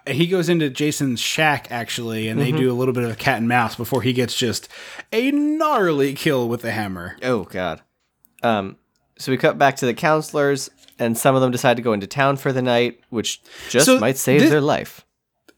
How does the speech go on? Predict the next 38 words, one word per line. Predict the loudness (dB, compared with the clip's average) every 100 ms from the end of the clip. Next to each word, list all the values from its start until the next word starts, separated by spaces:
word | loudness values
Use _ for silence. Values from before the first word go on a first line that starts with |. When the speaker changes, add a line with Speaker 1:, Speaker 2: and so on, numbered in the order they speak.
| -10
Speaker 1:
This | -4 -2 0 0
is | 0
why | 2 2 2
I | 2
think | 0 0 0 0 -8 -20 -16
the, | -2 0 0 0 -4 -4
uh, | -2 -2 -2 -4 -8 -14 _ _ _ _ _ _ _ _
counselors | -2 0 2 0 0
are | 2
working | 0 0 -2
for | -2
him, | 0 0 -2
because | 0 2 2 2 -8 -20 -20 -8
this | 0 2 2 -2
is | 0 0
pitched | 0 0 0 2
as, | 0 2
like, | 0 0 -6 -12 -2
a | 0
last | 2 2 2
night | 2 2 2
in | 0
town | -2 0 2 2 0 0
before | -4 -2 2 2
the | 2
kids | -2 0 2 2
arrive, | 4 6 6 4 2 0 -2
and | -2
you're | 0 0
not | 2 2
allowed | 2 -2
to | -2
do | -2 0
this | 0 -2
anymore | 0 0 0 0 0 0 -2 -4 -4
kind | -2 -2
of | -4
thing. | -4 -4 -4 -8 -14